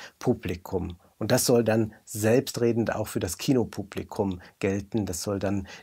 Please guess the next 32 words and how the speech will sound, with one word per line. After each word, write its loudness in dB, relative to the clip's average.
diese -2
Stimmung 4
übertragen 0
auf -4
die, -2
die -2
im -4
Kinosaal -4
sitzen. -2
Es 0
ist 0
die 2
totale 4
Abstumpfung. 0
Und -4
ich -6
würde 0
ganz 2
klar 2
sagen, 2
für 4
Kinder 6
ist, 0
kann, 4
kann 4
ein 2
Horrorfilm 4
gar 4
nicht 2
so -2
schlimm 2
sein, 2